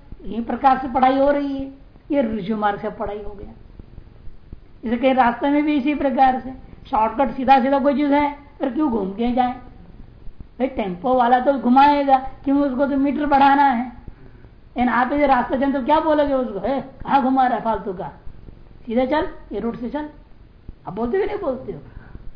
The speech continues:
मैंने ऋजु मार्ग जब, जब आप जानते हैं तो वक्र मार्ग से क्यों जाने देंगे किसी को?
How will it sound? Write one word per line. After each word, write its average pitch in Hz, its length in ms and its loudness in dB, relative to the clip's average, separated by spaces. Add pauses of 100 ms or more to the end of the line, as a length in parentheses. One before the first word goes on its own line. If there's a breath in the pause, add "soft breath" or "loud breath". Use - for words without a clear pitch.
(1400)
मैंने 214 220 0
ऋजु 233 200 -2
मार्ग 254 420 2
जब, 294 220 -4
जब 277 60 -2
आप 233 200 -2
जानते 214 440 -4
हैं 175 360 -8 (180)
तो 254 60 -4
वक्र 247 300 0
मार्ग 285 200 4
से 269 60 -2
क्यों 349 180 -2
जाने 294 260 2
देंगे 262 200 -2
किसी 190 280 -8
को? 156 160 -16